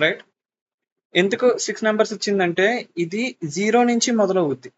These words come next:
కౌంట్ అనేది జీరో నుంచి మొదలవుద్ది. జీరో, వన్, టూ, త్రీ, ఫోర్, ఫైవ్. అలాగా, ఆ, ఆ లెక్కనైతే మనకి,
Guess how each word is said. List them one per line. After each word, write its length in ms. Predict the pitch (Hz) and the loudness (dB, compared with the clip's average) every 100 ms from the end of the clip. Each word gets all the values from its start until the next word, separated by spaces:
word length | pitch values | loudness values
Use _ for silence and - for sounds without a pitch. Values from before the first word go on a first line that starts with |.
| _ 185 | _ 2
కౌంట్ 220 | 196 220 | 4 4
అనేది 260 | 208 214 220 185 | 2 0 -4 0
జీరో 180 | 190 196 202 | 2 2 0
నుంచి 160 | 190 208 180 | -2 -2 -2
మొదలవుద్ది. 400 | 165 151 127 127 127 | -2 -4 -6 -10 -6
జీరో, 300 | 139 139 147 240 _ _ _ _ - 127 | -6 -4 -4 -6 _ _ _ _ -4 0
వన్, 200 | 135 170 - - | 0 -4 -16 -10
టూ, 100 | 139 139 175 - - | -6 -4 -6 -10 -10
త్రీ, 160 | 139 143 123 _ - | -8 -8 -10 _ -6
ఫోర్, 280 | 135 147 147 _ - | -2 -2 -6 _ -2
ఫైవ్. 200 | 156 - _ _ _ _ _ _ _ _ _ _ - | 0 0 _ _ _ _ _ _ _ _ _ _ -2
అలాగా, 420 | 185 214 196 202 254 247 - - 170 | 4 6 6 4 4 0 -6 -2 2
ఆ, 20 | 180 180 - 170 | 4 4 2 4
ఆ 20 | 190 190 | 6 4
లెక్కనైతే 680 | 185 214 208 196 190 208 254 196 185 | 4 0 2 0 0 -2 -2 0 0
మనకి, 320 | 190 190 | 0 -6